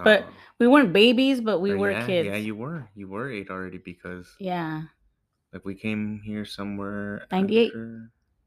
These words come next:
Speaker 1: We came in
Speaker 2: Yeah.
Speaker 1: ninety-eight. I
Speaker 2: But I wa-,
Speaker 1: believe
Speaker 2: I was six 'cause I turned seven here.
Speaker 1: Yeah, because it
Speaker 2: Yeah.
Speaker 1: was March.
Speaker 2: Yeah.
Speaker 1: It was March of ninety-eight.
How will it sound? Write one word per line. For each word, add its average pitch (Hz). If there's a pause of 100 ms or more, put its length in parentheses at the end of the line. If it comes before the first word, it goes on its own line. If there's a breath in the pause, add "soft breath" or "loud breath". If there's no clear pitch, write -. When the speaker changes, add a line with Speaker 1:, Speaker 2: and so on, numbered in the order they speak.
(1700)
Speaker 1:
We 190
came 190
in 185
Speaker 2:
Yeah. 190
Speaker 1:
ninety-eight. 180 (1600)
I 185
Speaker 2:
But 190
I 202
wa-, 214
Speaker 1:
believe 208
Speaker 2:
I 196
was 107
six -
'cause -
I 98
turned 110
seven 90
here. 107 (140)
Speaker 1:
Yeah, 175 (680 soft breath)
because 190
it 180
Speaker 2:
Yeah. 170
Speaker 1:
was 165
March. 175 (440)
Speaker 2:
Yeah. 90 (720)
Speaker 1:
It 175
was 165
March 185
of 180
ninety-eight. 165